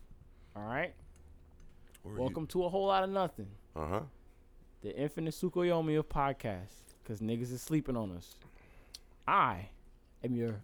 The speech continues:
Speaker 1: amazing host, Obito Uchiha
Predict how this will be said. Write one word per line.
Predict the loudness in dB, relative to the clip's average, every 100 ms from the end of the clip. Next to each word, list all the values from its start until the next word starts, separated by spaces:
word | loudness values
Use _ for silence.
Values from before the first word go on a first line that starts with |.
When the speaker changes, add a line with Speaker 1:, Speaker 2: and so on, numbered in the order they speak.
| -6
Speaker 1:
amazing | -4 -2 0 0 0 -2
host, | 0 -2 -4 -12 -16 -20 -20 -20 -20 -20 -2
Obito | 4 4 4 2 4 4 0 -6
Uchiha | -6 -4 -2 0 0